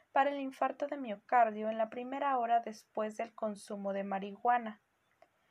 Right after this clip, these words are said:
Los pacientes con ingestión tóxica también deben someterse a pruebas de detección, especialmente si se observan anomalías electrolíticas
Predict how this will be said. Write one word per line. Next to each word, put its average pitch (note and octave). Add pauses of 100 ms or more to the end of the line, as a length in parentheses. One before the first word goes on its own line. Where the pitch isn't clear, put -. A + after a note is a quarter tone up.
(480)
Los G#3+
pacientes A3
con G3+
ingestión F#3+
tóxica A#3
también A#3
deben C4+
someterse A3 (320)
a -
pruebas C4+
de C#4
detección, A3+ (1000)
especialmente D4
si A#3+
se G#3+
observan A3
anomalías G3+
electrolíticas A3